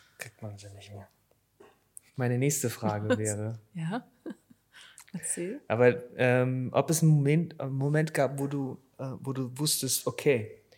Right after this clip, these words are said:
Speaker 1: das ist es jetzt. Ich bin so beflügelt, gerade ich mach jetzt, das ist jetzt das, ich mach jetzt Kunst“,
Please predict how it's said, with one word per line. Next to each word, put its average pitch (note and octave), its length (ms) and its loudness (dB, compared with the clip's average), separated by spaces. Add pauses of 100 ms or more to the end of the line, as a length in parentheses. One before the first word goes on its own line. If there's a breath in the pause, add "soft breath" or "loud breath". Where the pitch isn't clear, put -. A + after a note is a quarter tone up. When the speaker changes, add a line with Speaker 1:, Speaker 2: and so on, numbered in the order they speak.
(520 soft breath)
Speaker 1:
das C#3 220 8
ist C#3 180 -2
es A#2 180 -4
jetzt. - 520 -2 (200)
Ich - 160 -10
bin B2+ 140 -2
so C3+ 160 2
beflügelt, C#3 880 -2 (380 soft breath)
gerade B2 480 2
ich - 220 -4
mach B2+ 220 -2
jetzt, - 340 -6
das B2 160 0
ist B2 160 -4
jetzt - 280 -8
das, G#2 200 -4
ich - 140 -12
mach A#2 180 -6
jetzt - 220 -10
Kunst“, - 520 -8